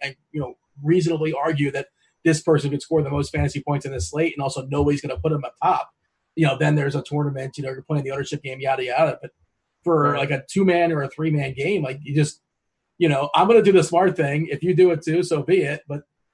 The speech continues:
Speaker 1: <laughs> try to
Speaker 2: Yeah,
Speaker 1: figure it
Speaker 2: and
Speaker 1: out.
Speaker 2: then, and then a lot of the, in the head-to-heads, right? It's like, okay, if someone else plays the optimal too, great, we chop it up and, and you get your rake back. So there's no, no blood
Speaker 1: Do you
Speaker 2: loss
Speaker 1: have to,
Speaker 2: there.
Speaker 1: do you have to write and ask them for rake back?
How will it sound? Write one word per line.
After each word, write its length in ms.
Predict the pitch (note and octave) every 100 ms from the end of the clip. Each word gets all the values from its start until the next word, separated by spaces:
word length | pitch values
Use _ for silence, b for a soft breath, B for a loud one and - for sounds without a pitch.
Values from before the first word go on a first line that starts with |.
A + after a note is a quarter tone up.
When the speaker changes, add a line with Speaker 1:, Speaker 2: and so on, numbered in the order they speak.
| _
Speaker 1:
<laughs> 460 | C3+ - D3+ - D3
try 140 | D#3+
to 80 | D#3+
Speaker 2:
Yeah, 60 |
Speaker 1:
figure 140 | F#3+ A#2+
it 20 |
Speaker 2:
and 80 | A#2+
Speaker 1:
out. 60 | C#3+
Speaker 2:
then, 460 | C#3+ C3+ C3+ - _ _ _ D3
and 120 | D3
then 120 | C3+
a 60 | C3+
lot 200 | C#3+ C3+
of 80 |
the, 260 | B2+ C3 B2+
in 60 | C#3
the 80 | B2+
head-to-heads, 480 | C#3+ B2 D#3 C3
right? 180 | A#2+ B2
It's 140 | G#2+ A#2+
like, 80 | B2
okay, 280 | B2 B2 C#3+
if 160 | B2+ G#2+ _ _ _ _ _
someone 240 | D#3 C#3
else 160 | C#3 C3+
plays 240 | D3+ C3
the 60 | C#3
optimal 360 | D3 D3 C3+
too, 200 | F3 G3
great, 220 | C#3 C#3
we 100 | A#2+
chop 280 | A#2 - B2
it 60 | B2+
up 200 | D#3+ -
and, 220 | A#2 A#2 - B2
and 100 | A#2+
you 60 |
get 160 | B2 -
your 120 | A#2
rake 200 | A#2+ B2+
back. 240 | - - -
So 320 | - B2+ B2+ - _ _ -
there's 180 | A#2 A#2
no, 240 | A#2 A#2 _ _ _ - - _ _ _ _ _ _ _
no 80 | B2+
blood 220 | A2 A#2+ A#2
Speaker 1:
Do 40 |
you 40 | A#2
Speaker 2:
loss 80 | A#2
Speaker 1:
have 60 |
to, 60 | -
Speaker 2:
there. 240 | B2+ A#2+ D#3
Speaker 1:
do 80 | G3+
you 40 |
have 100 | B3
to 80 | B3+
write 340 | D3+ D#3 G#3 -
and 100 | D3+
ask 220 | D3 F3+
them 160 | G3 F#3+
for 100 | F3+
rake 220 | F3+ F3+
back? 320 | F3 F#3 F#3